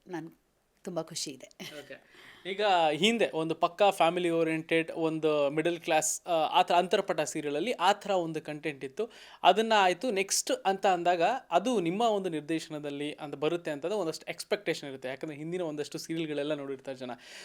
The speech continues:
Speaker 2: So, ಈ ಒಂದು ಜಾನರ್ ಅಂತ ಅಂದಾಗ, ಯಾಕಂದ್ರೆ ಸೀರಿಯಲ್ ಅಂದ್ರೆ almost ಈ ಅಳೋದು, ಈ ಅತ್ತೆ ಸೊಸೆ ಜಗಳ, ಇವೆಲ್ಲ ಬಂದು ಕೆಲವೊಂದು ಜಾನರ್‌ಗಳ ಬ್ರೇಕ್ ಮಾಡಿ ಸೀರಿಯಲ್‌ಗಳು ಬೇರೆ ವಿಭಿನ್ನವಾಗಿ ಬರ್ತಾ ಇದೆ.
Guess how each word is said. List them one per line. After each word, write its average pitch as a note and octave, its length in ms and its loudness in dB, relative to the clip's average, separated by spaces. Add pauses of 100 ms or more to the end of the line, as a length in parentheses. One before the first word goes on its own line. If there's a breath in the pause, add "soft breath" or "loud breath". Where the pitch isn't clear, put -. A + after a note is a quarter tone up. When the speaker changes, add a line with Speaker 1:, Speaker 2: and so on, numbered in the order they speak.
(100)
Speaker 2:
So, C4 300 2
ಈ C4 140 2
ಒಂದು A#3+ 240 2
ಜಾನರ್ F3+ 340 4
ಅಂತ D#3+ 200 -6
ಅಂದಾಗ, C3 260 -4 (140)
ಯಾಕಂದ್ರೆ F3+ 280 2
ಸೀರಿಯಲ್ F#3+ 320 2
ಅಂದ್ರೆ F3+ 180 0
almost E3 720 0
ಈ D3+ 160 0
ಅಳೋದು, D#3+ 760 6 (280 loud breath)
ಈ D#3+ 220 2
ಅತ್ತೆ D#3 220 6
ಸೊಸೆ E3+ 240 2
ಜಗಳ, D#3+ 260 8
ಇವೆಲ್ಲ F3 580 8
ಬಂದು A3 280 2
ಕೆಲವೊಂದು C4+ 460 6
ಜಾನರ್‌ಗಳ B3+ 440 4
ಬ್ರೇಕ್ G#3+ 440 6
ಮಾಡಿ A3+ 260 4
ಸೀರಿಯಲ್‌ಗಳು A3 400 0
ಬೇರೆ F#3+ 300 8
ವಿಭಿನ್ನವಾಗಿ F3 520 2
ಬರ್ತಾ C#3 280 -4
ಇದೆ. - 460 -10